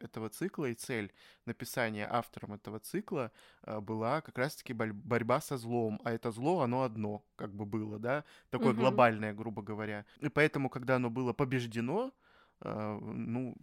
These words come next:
Speaker 1: соответственно, всё, история на этом закончилась, потому что цель была не рассказать историю Гарри,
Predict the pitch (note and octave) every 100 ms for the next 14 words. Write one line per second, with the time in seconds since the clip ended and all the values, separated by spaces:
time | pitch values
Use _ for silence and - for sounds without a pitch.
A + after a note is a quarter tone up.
0 | - - C3 A2 D3+ - D3 - C#3+ -
1 | C#3+ C#3 C3 A#2 C3+ A#2 D3 G#3 D#3+ -
2 | - B2 C3 - - D3 B2+ B2 B2 A#2
3 | - A#2+ D#3+ F#3 - B2+ A#2 G#2+ A2 G2+
4 | G2+